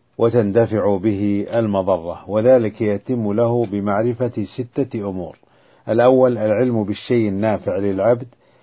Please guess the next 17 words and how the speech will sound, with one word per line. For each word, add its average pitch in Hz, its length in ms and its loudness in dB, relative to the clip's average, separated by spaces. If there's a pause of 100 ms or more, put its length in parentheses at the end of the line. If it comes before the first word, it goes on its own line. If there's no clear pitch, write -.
(180)
الذي 101 420 -2
يحصل 110 480 -4
به 110 380 0
فرحه 120 520 -2
وطيب 98 360 -4
عيشه. 87 400 -6 (600)
الثاني 147 380 2
معرفة 131 440 0
الطريق 127 640 0
الموصلة 117 800 0
إلى 113 240 -2
ذلك. 85 380 -4 (520)
الثالث 156 500 2
سلوك 127 580 0 (220)
تلك 139 300 0
الطريق 107 720 -2 (300)
فورا، 101 560 2